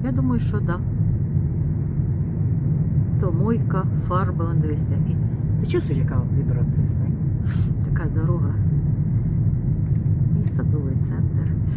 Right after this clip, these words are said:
Ну, тут дуже великий магазин цей, епіцентр, що як ходиш, так думаєш: «Так, ну його нафіг. Пішли скоріше додому».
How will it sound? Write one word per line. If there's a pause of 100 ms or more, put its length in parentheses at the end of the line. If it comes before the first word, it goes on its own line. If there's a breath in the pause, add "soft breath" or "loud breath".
(180 loud breath)
Ну,
тут
дуже
великий
магазин (100)
цей, (840 loud breath)
епіцентр,
що
як
ходиш,
так (720 loud breath)
думаєш:
«Так, (120)
ну
його
нафіг. (920 loud breath)
Пішли
скоріше
додому».